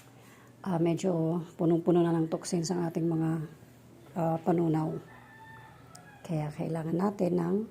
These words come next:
mga pagkain na mabilis matunaw. Katulad nito. Sample lang yan. Pero maraming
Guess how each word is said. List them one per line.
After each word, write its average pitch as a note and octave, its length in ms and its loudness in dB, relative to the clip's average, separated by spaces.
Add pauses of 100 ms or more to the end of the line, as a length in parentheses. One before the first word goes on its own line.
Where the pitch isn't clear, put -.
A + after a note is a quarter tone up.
(580)
mga E3+ 160 0
pagkain F3 560 0
na F3 320 0 (240)
mabilis F3+ 400 0
matunaw. D#3+ 400 -2 (640)
Katulad D#3+ 400 -6
nito. D#3 400 -12 (600)
Sample - 320 2
lang F#3 240 8
yan. D#3+ 140 0 (500)
Pero F3 160 0
maraming F3+ 560 4